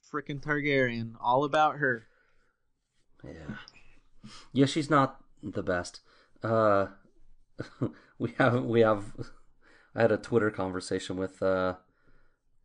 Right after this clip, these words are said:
Speaker 2: Ride the Maverick is the Twitter handle. Um, she's, she's been a follower of ours for a long time and
Speaker 1: Yeah,
Speaker 2: listens to the
Speaker 1: great follower.
Speaker 2: podcast. Yeah,
Speaker 1: Hi,
Speaker 2: she's
Speaker 1: Ride
Speaker 2: great.
Speaker 1: the Maverick.
Speaker 2: Yep. Uh, she was just getting on us about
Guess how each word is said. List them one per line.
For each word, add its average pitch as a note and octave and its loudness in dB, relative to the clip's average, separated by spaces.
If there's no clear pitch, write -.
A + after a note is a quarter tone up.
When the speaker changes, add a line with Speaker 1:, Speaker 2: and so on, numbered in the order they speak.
Speaker 2:
Ride G2 2
the F#2+ -4
Maverick F2 -2
is E2+ -4
the F#2+ -8
Twitter E2+ -2
handle. E2+ -4
Um, E2 -6
she's, - -6
she's - -10
been F#2 -4
a F2 -2
follower E2+ 0
of D#2+ -4
ours D#2+ -4
for - -4
a F2 2
long E2 -2
time D#2+ -6
and D#2+ -6
Speaker 1:
Yeah, A2+ -6
Speaker 2:
listens A#2 -4
to - -
the F#2+ -2
Speaker 1:
great A#2+ 0
follower. E2+ 0
Speaker 2:
podcast. - -4
Yeah, - -6
Speaker 1:
Hi, A3+ -6
Speaker 2:
she's A3 -2
Speaker 1:
Ride G3+ 0
Speaker 2:
great. E3+ 0
Speaker 1:
the F#3 -2
Maverick. F#3 -4
Speaker 2:
Yep. G2+ 0
Uh, F#2+ 0
she B2+ -2
was G#2+ -4
just A2+ -6
getting A2+ 6
on G2 2
us F#2 -2
about F2+ -4